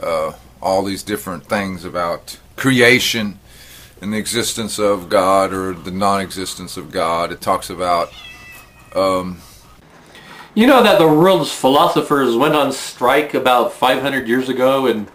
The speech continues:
Speaker 2: nobody still noticed? It's true.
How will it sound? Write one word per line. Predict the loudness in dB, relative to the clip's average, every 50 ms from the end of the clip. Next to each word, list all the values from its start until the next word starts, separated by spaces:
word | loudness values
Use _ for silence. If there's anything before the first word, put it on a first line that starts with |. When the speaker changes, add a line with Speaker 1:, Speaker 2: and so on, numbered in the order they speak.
| -20 -20 -20 -20 -20 -20 -20 -14 _
Speaker 2:
nobody | -4 -2 2 2 4 4 4 4 4 2
still | 0 -2 -2 0 0 2 2
noticed? | 2 0 0 0 0 0 0 -2 -2 -4 -10 -14 -16 -20 -20 -20 _ _ _ -16 -14 -14 -14 -16 -20 -20 _
It's | -18 -16 -16 -8
true. | 0 2 4 6 6 6 4 2 0 -4 -6